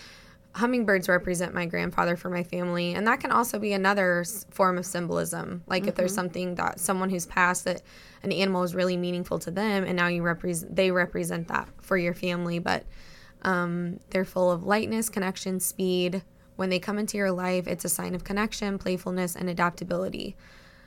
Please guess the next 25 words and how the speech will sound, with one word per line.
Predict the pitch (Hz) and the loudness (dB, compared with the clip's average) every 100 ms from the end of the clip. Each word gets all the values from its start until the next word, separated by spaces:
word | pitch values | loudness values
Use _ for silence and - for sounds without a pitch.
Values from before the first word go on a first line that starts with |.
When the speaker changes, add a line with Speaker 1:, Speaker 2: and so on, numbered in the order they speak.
| - | -8
Speaker 1:
Hummingbirds | - 226 233 220 208 | -2 0 2 0 -2
connect | 202 185 180 | -2 -4 -4
with | 160 | -12
flowers | - 208 202 196 196 185 | -8 -2 2 2 2 0
and | 180 | -4
plants, | - 180 175 | -4 -4 -4
and | 180 | -4
they're | 170 | -4
capable | 170 175 180 180 | -2 -2 -2 0
of | 175 | 0
amazing | 175 175 185 190 190 | 0 -2 0 -2 -4
feats | - 175 - | -4 -4 -4
defi-, | 180 170 - - | -6 -4 -6 -4
despite | 185 185 - 180 175 | -4 -2 -2 -2 -2
their, | 180 180 - | -4 -6 -10
um, | 175 170 - - 190 | -6 -6 -6 -10 -6
tiny | 190 190 185 | -2 -2 -2
size. | - - - - - - - - - - - - - - | -2 -2 -2 -4 -6 -10 -20 -20 -20 -20 -20 -20 -20 -12
Uh, | - 180 180 | -6 -4 -2
what | 180 180 | -2 -4
else? | - - - - - - - - - - - - - - - | -6 -8 -10 -12 -18 -20 -20 -20 -20 -20 -20 -20 -20 -20 -10
Long, | 190 202 226 - - - | -2 0 0 -4 -12 -2
if | 202 190 | 0 0
a | 208 196 | 0 0
hummingbird | 214 240 214 208 202 196 | 0 -2 -2 -2 0 -2